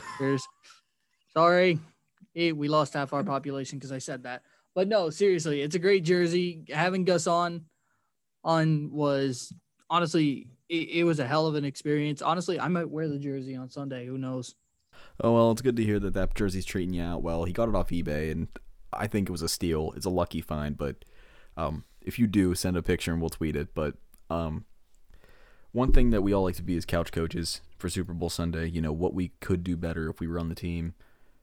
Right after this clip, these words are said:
Speaker 2: versus what we couldn't do better. So with that being said, let's analyze it a little bit. While we eat the chili,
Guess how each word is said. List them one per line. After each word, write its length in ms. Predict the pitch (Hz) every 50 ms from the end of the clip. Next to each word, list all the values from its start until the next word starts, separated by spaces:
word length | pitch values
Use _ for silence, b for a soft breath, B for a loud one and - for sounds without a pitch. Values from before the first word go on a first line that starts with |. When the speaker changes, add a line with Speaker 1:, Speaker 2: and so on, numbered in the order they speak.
| _ -
Speaker 2:
versus 280 | - 85 82 80 78
what 140 | - 80 73
we 80 | 76 71
couldn't 380 | - - - 98 95 90 90
do 120 | 87 90 85
better. 380 | 87 87 85 85 85 82 - - - _ _ _ _ _ _ _ _
So 520 | - - - 98 87 85 85 85 85 78 - _ _ _ _ _ -
with 300 | - 95 101 113 123 -
that 180 | 151 143 135 -
being 160 | 98 92 90
said, 180 | - 98 85 95
let's 140 | 113 -
analyze 480 | - 92 92 85 85 80 82 82 82 87
it 80 | 90 90
a 40 |
little 220 | 85 87 85 87 85
bit. 320 | 82 85 80 80 - - - - - _ _ _ _ _
While 280 | - 78 80 95 123 127
we 100 | 123 -
eat 420 | - - 113 107 92 - - - - - - -
the 80 | 92
chili, 520 | 87 - - 107 92 85 78 76 87 104